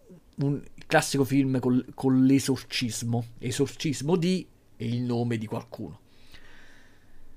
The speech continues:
M'era venuta la curiosità di vederlo, però mentre lo andavo, sono andato a cercarlo su Netflix,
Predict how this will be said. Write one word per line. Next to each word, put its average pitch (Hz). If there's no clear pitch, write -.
M'era 226
venuta 160
la 160
curiosità 135
di 139
vederlo, 131
però 220
mentre 269
lo 190
andavo, 160
sono 160
andato 135
a -
cercarlo 127
su 214
Netflix, -